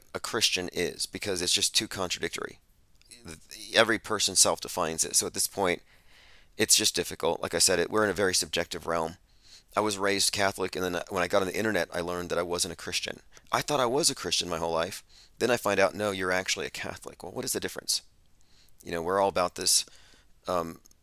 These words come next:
horrible atrocity, this man nailed to a cross, and then they throw it in your face when you're a kid. So you're like, "Oh, look, the guy with the big hat and the big robes is subconsciously telling you, 'Obey, 'cause this might happen to you.'"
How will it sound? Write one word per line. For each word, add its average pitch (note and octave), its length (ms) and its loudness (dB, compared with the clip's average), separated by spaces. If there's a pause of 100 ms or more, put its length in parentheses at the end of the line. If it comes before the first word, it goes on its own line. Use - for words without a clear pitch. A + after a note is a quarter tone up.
(240)
horrible A2 380 2
atrocity, F2+ 800 2
this - 220 0
man F2+ 320 0
nailed E2+ 240 -2
to G2+ 100 -10
a F#2 60 -10
cross, E2 540 2
and C2 100 -4
then D2 80 -10
they D#2 80 -10
throw E2 240 -4
it - 40 -4
in - 40 -16
your D2 80 -12
face D#2+ 380 0
when D#2+ 80 -8
you're D#2 100 -6
a - 40 -14
kid. E2 280 -4
So - 140 2
you're D#2+ 140 -8
like, E2 200 -8
"Oh, D2 80 -8
look, G2 300 -4 (680)
the - 80 -8
guy A#2 140 8
with A2+ 80 4
the F#2 80 -10
big A2+ 180 0
hat G#2 220 2
and - 80 -8
the D#2+ 40 -10
big F2+ 240 -4
robes G2+ 500 2 (680)
is F2 560 2 (800)
subconsciously - 720 4
telling F#2 280 2
you, D#2+ 220 -6
'Obey, F#2 460 4
'cause E2 220 -6
this - 200 2
might E2+ 180 -2
happen E2 300 -4
to - 140 0
you.'" - 180 -16